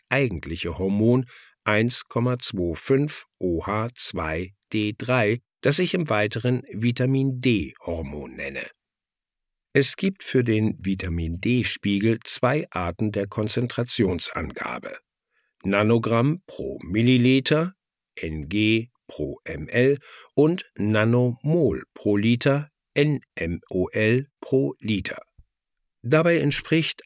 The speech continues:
ein Nanogramm pro Milliliter fünfundzwanzig O H D drei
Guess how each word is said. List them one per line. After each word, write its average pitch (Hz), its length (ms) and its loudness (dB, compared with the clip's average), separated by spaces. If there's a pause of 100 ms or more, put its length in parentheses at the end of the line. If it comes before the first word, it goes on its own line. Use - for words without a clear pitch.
ein 156 340 2
Nanogramm 110 800 2
pro - 360 -10
Milliliter 120 880 2
fünfundzwanzig 104 960 0
O 98 280 0
H 87 220 -4
D 82 320 -2
drei 92 380 0